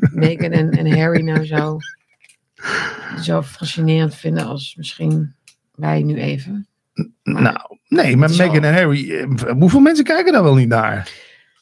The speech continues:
Speaker 2: Ik vind het interessant, omdat wat je dus overleest van is, dit is ook wel symptomatisch voor deze tijd, weet je wel?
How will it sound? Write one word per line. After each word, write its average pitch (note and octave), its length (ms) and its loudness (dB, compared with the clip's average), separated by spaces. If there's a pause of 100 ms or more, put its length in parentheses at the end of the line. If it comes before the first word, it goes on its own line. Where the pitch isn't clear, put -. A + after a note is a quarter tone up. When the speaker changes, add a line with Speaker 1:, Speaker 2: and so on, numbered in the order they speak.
(360)
Speaker 2:
Ik C4 180 -2
vind C#4 180 2
het A#3+ 100 2
interessant, A3+ 920 0
omdat G3 420 2
wat F#3+ 220 -6
je F3+ 80 -8
dus D#3+ 280 -10
overleest F3+ 680 -10
van E3 320 -14 (160)
is, - 420 -18 (800)
dit A3+ 160 -4
is - 180 -14
ook G3+ 160 -6
wel F#3+ 120 -4
symptomatisch G3 840 -6
voor F3 100 -16
deze D#3 280 -12
tijd, - 480 -18
weet C3 140 -20
je B2+ 60 -14
wel? - 140 -14